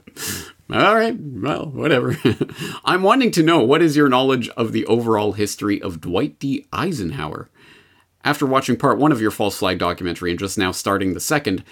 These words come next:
I'm curious of your take on the man that so many of us truth seekers have grown to admire, if it be only for his farewell speech about the military-industrial complex.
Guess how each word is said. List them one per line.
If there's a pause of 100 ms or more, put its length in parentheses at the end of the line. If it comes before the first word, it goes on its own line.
(200)
I'm
curious
of
your
take
on
the
man
that
so
many
of
us
truth
seekers
have
grown
to
admire,
if
it
be
only
for
his
farewell
speech
about
the
military-industrial
complex.